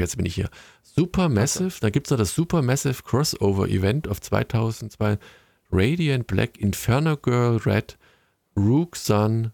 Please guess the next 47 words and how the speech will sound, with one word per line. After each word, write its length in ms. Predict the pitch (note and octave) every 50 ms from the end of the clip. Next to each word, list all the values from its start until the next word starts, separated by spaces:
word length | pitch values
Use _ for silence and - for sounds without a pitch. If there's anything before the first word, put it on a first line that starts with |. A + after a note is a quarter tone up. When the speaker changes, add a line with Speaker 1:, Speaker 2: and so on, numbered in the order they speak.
| _ _ _ _ _ _ _ -
Speaker 1:
The 60 | E2+
Future 580 | - - - A2+ B2 C3+ - - - B2 - -
of 160 | D#2+ - - -
Image 340 | G#2+ G#2+ G#2+ G#2+ G2+ - -
Superheroes 840 | - - A#2 - A#2+ G#2+ G#2 G#2 G#2+ G2+ G2+ G2+ G2+ G2 - - -
Universe 520 | G2+ G2 G2+ G2 F#2+ G2+ G2 F#2 - -
is 120 | E2 - - -
here. 280 | - - E2 E2 F#2+ - _ _ _ _ -
Also 160 | F2 F2+ F#2+
es 140 | D#2+ - -
ist 240 | - - - -
schon 440 | - - - - B2+ F#3+ E3+ E3 E3 - - - - _ _ _ _ _ _ _ _ _ _ _ _ _ _ -
Speaker 2:
Okay, 80 | - -
da 60 | A#2+ C#3
Speaker 1:
irgendwie 320 | D#3+ E3+ - C#3+ D3+ D#3
Speaker 2:
sind 40 | C#3+ -
Speaker 1:
so 80 | D3
ein 60 | C#3+
Speaker 2:
irgendwie 240 | D3+ E3 D#3+ F3 D#3
die 380 | B2+ C#3 D3 C#3+ C#3+ C#3 C3+ - -
Speaker 1:
Crossover 560 | A2+ B2+ D#3+ E3+ - - - D3+ C#3+ C#3+ C#3
und 60 | B2+
Speaker 2:
Ist 20 |
ein 20 | A#2+
Speaker 1:
verschiedene 380 | B2 A#2 - - D3 - -
Speaker 2:
Crossover? 140 | - - G#2
Speaker 1:
einzelne 300 | A#2+ C#3+ - D3 D#3 D3
Charaktere. 380 | - - C3 C3 B2+ A2 B2 E3+
Speaker 2:
Okay. 80 | A3+ - -
Speaker 1:
Das 80 | - -
steht 160 | C3 C#3+ -
ja 80 | B2+
da, 220 | G2+ - A2 C3 D3+
zumindest 260 | - - G#2 F#2 G#2
einzelne 380 | G2+ F#2 F#2+ A#2+ C3+ D3+ D3 C3+
Charaktere, 640 | - - B2 A#2+ A2 G2 B2+ A#2 G#2+ A#2 D3+ E3 D#3+
Speaker 2:
Mhm. 40 | C#3+
Speaker 1:
die 160 | - B2+ B2+ B2
jetzt 200 | B2+ B2 - -
hier 380 | - B2+ B2+ C3 B2+ B2 B2 - - - - - _ _ _ _ _ -
eine 80 | G2+ F#2+
Rolle 260 | G2 A#2 D3 E3+ C#3+
spielen, 220 | - - A2 G2 G2+
wobei 300 | G#2+ F#2+ G#2+ G#2 G#2+ G#2+
ich 160 | G#2 G2+ A2
weder 200 | A2+ C#3 D3+ C#3
von 160 | - B2+ A2+